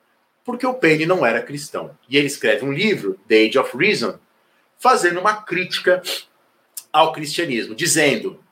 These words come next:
"Todo mundo tem liberdade de ter a religião que quiser, inclusive o cristianismo. Então, ó, eu vou criticar, mas se quiser acreditar, se você quiser.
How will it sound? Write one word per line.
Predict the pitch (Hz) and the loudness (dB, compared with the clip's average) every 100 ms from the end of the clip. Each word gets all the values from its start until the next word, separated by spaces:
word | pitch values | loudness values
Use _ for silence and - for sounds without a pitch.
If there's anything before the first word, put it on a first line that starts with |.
| - | 4
"Todo | 185 190 | 4 6
mundo | 190 180 | 2 2
tem | 170 | 0
liberdade | 160 143 156 156 156 | 2 2 4 2 0
de | |
ter | 165 | -6
a | |
religião | 160 151 131 156 | -4 -4 -2 -4
que | 175 | -6
quiser, | 233 208 151 113 - | -6 0 2 2 -4
inclusive | - 117 135 | -14 -12 -12
o | 165 | -8
cristianismo. | 196 247 220 151 - - _ _ - | -2 0 2 2 -2 -14 _ _ 0
Então, | 139 | 4
ó, | 147 131 101 | 6 6 4
eu | |
vou | 143 | -4
criticar, | 147 143 - 190 220 | -8 -10 0 2 4
mas | 127 | 2
se | 139 | -4
quiser | 135 139 | 2 2
acreditar, | 185 143 143 190 | 2 0 -4 -4
se | |
você | 226 226 240 | -4 -8 -6
quiser. | 277 151 - | 2 2 0